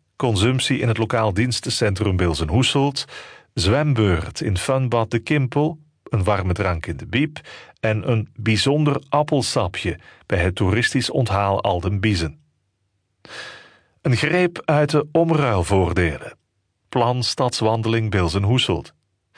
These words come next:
Zwembeurt in Funbad de Kimpel. Aquasessie in Bad de Kimpel. Ticket voor Bilzen Mysteries, het complot. Tickets voor bepaalde voorstellingen in Cultuurhuis Bilzen Hoeselt.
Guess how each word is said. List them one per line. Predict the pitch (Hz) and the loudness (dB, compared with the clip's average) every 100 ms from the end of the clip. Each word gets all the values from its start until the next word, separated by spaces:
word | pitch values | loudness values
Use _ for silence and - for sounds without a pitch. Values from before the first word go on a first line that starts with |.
| - - | -16 -10
Zwembeurt | - 92 131 139 120 135 139 139 | -4 0 2 2 2 2 0 -2
in | - 127 120 | 0 0 0
Funbad | - 135 131 120 117 | 0 0 0 0 0
de | 123 | -2
Kimpel. | - 135 101 - - _ _ _ _ _ _ - - - | -2 -2 0 -4 -6 _ _ _ _ _ _ -20 -20 -6
Aquasessie | 127 147 151 123 101 98 87 113 117 | -2 0 0 0 0 0 0 -2 -2
in | - 120 95 | 0 0 0
Bad | 117 123 - | 0 0 -4
de | 123 | -4
Kimpel. | 101 107 80 82 76 - _ _ _ _ _ _ - - - | 0 0 -2 -4 -8 -12 _ _ _ _ _ _ -20 -20 -4
Ticket | 95 92 131 131 | -2 0 -2 -2
voor | 110 92 | -2 0
Bilzen | 80 95 87 90 | 0 0 2 0
Mysteries, | 87 107 - 120 120 135 - - | 0 0 -2 -2 -2 -2 -4 -6
het | 101 | -6
complot. | - 85 76 113 143 - _ _ _ _ _ _ _ | -4 -4 -2 -2 -2 -6 _ _ _ _ _ _ _
Tickets | 120 117 135 - - - | -4 -2 -2 -4 -12 -20
voor | - 120 | -6 -2
bepaalde | 95 92 110 113 | -2 0 0 0
voorstellingen | 92 104 123 131 120 104 92 92 | 0 0 0 -2 -2 0 0 -2
in | 101 | -2
Cultuurhuis | 95 95 113 104 95 98 87 | -4 -2 0 0 0 -2 -2
Bilzen | 82 90 82 82 | -2 -2 -2 -2
Hoeselt. | - - 135 139 - | 0 0 0 -2 -8